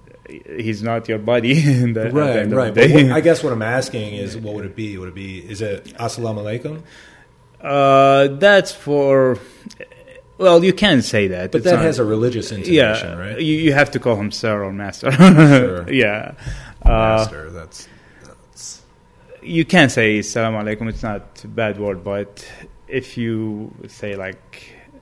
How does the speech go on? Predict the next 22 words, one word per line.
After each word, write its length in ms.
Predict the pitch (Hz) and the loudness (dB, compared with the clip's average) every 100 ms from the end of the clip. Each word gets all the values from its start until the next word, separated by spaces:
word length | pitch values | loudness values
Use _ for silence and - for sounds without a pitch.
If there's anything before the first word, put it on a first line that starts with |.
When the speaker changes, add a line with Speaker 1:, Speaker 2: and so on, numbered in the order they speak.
| _ - | _ -20
Speaker 1:
"Hello," 460 | - - - 131 107 | -16 -8 -4 -2 -2
this 240 | 110 110 | -4 -10
is, 140 | 117 113 | -14 -12
he's 120 | 110 110 | -10 -6
not 140 | 127 | -4
your 140 | 110 | -6
buddy, 240 | 101 117 113 | -6 -4 -4
you 80 | 107 | -6
cannot 320 | 110 120 110 | -6 -6 -2
say 180 | 120 113 | -2 0
that, 320 | 104 123 123 | 0 -4 -4
<laughs> 100 | 117 | -4
like 240 | 110 - - | -6 -8 -16
Speaker 2:
Right. 260 | 92 90 87 - _ | -14 -12 -12 -16 _
What, 240 | 135 165 147 | 0 0 2
what 100 | 156 | 0
does 140 | 147 | 0
that 120 | 135 | -2
mean, 220 | 113 110 | -2 -4
"Assalamu 400 | 92 90 92 87 85 85 | -6 -8 -10 -10 -10 -10
alaikum"? 200 | 87 87 98 _ - | -12 -16 -18 _ -6
Speaker 1:
Uh, 400 | 151 151 151 | -2 0 2